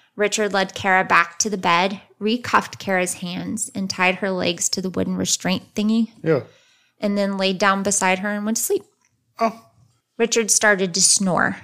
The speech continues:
Speaker 1: after some time, and that's when Kara decided to make her move. She tugged on the loosely tied knot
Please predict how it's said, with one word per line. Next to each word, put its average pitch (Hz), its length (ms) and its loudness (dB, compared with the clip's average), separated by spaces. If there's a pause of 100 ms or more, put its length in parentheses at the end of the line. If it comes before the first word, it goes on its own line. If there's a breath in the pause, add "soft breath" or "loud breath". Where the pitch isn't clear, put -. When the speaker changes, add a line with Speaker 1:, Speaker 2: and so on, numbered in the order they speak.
(120)
Speaker 1:
after 190 320 0
some 180 280 -2
time, 170 580 -2
and 196 160 -4
that's - 240 0
when 196 140 -4
Kara 180 320 2
decided 175 480 -2
to 185 80 -2
make 175 200 -4
her 170 120 -4
move. - 320 -6 (580)
She 220 220 0
tugged 220 360 2
on 202 180 2
the 196 100 0
loosely 196 420 -2
tied 180 320 -2
knot 180 380 -2